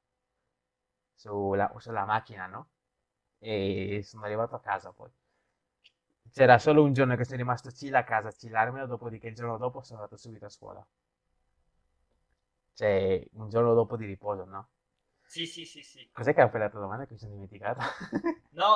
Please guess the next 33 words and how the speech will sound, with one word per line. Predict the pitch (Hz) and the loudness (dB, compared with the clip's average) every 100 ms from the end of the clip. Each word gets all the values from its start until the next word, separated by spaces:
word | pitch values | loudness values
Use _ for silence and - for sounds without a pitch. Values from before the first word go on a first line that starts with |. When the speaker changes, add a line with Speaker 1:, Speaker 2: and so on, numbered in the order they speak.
| 180 | 6
Speaker 2:
ho | 175 | 0
chiesto | 170 180 175 175 | 0 -2 -2 -8
i | 170 | -10
primi | 170 170 170 160 | -8 -6 -4 -2
a-, | 165 - | -2 -6
come | 175 175 | -10 -10
hai | 151 | -2
fatto, | 156 160 170 | -2 -2 -6
eh, | 170 156 151 | -16 -12 -6
ape-, | 147 139 151 - _ _ _ | -4 -4 -8 -10 _ _ _
quando | - 170 170 | 4 4 4
sei | 170 | 2
arrivato | 165 160 165 | 4 4 2
a-, | - 170 | -4 -8
in | 151 143 | -12 -8
classe | 147 143 - | -8 -8 -10
i | |
primi | - 147 147 | -18 -16 -14
giorni, | 131 139 139 139 131 139 139 139 135 | -8 -2 0 0 -2 -12 -16 -16 -18
primo | - 277 269 262 | -16 -8 2 6
anno, | 269 269 269 135 139 135 | 6 4 -4 -6 -6 -6
il, | 180 123 _ _ - 98 | -10 -20 _ _ -14 0
Speaker 1:
Ah, | 95 107 | 4 4
Speaker 2:
i | 117 | 2
Speaker 1:
ovviamente, | 104 143 139 120 | -2 -6 0 2
Speaker 2:
primi | |
Speaker 1:
ora | 120 127 131 113 | 4 6 8 6
Speaker 2:
anni. | |
Speaker 1:
ero | 117 120 | 2 0
il | 113 | -2
fenomeno, | 113 101 107 113 104 101 | -8 -14 -14 -14 -14 -14
quello | 101 104 | -14 -16
ovviamente. | 101 98 98 98 98 101 | -18 -20 -20 -20 -20 -20